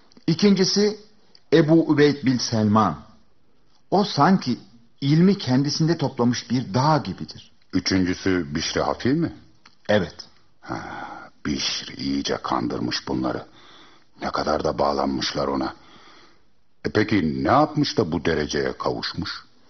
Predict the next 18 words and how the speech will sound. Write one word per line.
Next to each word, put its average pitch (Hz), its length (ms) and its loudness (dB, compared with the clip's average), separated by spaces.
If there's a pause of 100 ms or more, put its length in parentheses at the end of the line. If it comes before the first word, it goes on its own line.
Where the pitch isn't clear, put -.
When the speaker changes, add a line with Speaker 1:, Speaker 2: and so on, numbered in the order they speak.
(260)
Speaker 1:
Biz 202 160 2
de 247 100 6
sorduk. 143 460 2 (640)
"Az 120 400 6
yemekle." 90 680 0 (180)
buyurdu. 80 420 -4 (100)
Speaker 2:
Ha? - 200 -6 (1800)
Speaker 1:
Bişri 147 320 0
Hafi 147 360 0
Hazretleri 123 680 0 (480)
bir 165 120 4
rüyasında 117 720 2 (300)
Efendimiz 127 500 4
sallallahu 110 800 4
aleyhi 98 280 0
ve 95 80 2
sellemi 98 500 0
görmüş. 87 500 -4